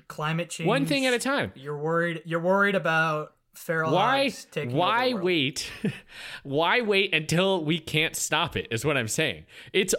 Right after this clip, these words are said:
Speaker 2: already reaching epidemics, uh, epidemic levels. With these feral hogs showing up everywhere. Listen, we could do a whole podcast about the feral hogs.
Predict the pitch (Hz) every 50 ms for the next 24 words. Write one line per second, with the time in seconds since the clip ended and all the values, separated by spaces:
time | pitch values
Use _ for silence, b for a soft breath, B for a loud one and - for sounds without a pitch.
0 | - - 180 190 220 233 214 175 156 190 202 190 165 139 117 127 139 147 143 139
1 | 123 - 120 131 - 143 131 117 117 117 123 113 101 95 - - - - - 147
2 | - 123 113 104 101 104 104 101 110 - - 120 - - 151 139 143 135 131 143
3 | 139 131 120 113 - - 113 107 117 127 120 98 90 85 78 95 - - B B
4 | B B B B B B _ _ _ _ _ - - 147 143 139 139 - 127 135
5 | 143 139 - - 143 139 139 131 127 135 131 123 113 - - - 123 117 117 117
6 | 123 135 139 - - - 87 - 76 71 127 123 - - _ _ _ _ b b
7 | b b b b b b b b b b b _ - 185 170 131 127 95 92 -
8 | - - 180 196 208 190 190 185 170 170 165 147 151 147 139 143 139 - 143 127
9 | 117 117 - 135 127 131 131 131 127 127 127 127 127